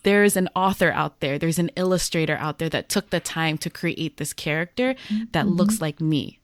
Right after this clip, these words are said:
Speaker 1: I think that's cool. And because I see myself represented, therefore I exist in this world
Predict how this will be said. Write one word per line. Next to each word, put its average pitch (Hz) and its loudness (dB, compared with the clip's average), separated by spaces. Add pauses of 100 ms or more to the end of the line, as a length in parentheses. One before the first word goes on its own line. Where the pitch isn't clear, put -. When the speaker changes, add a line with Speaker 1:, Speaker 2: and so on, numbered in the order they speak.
Speaker 1:
I 180 4
think 143 -4
that's - -2
cool. 180 -2
And 147 -2 (280)
because 214 2
I 180 4
see 240 0
myself 175 0
represented, 156 -2 (340)
therefore 165 2
I 165 0
exist 156 -2
in 151 -4
this - -6
world 156 0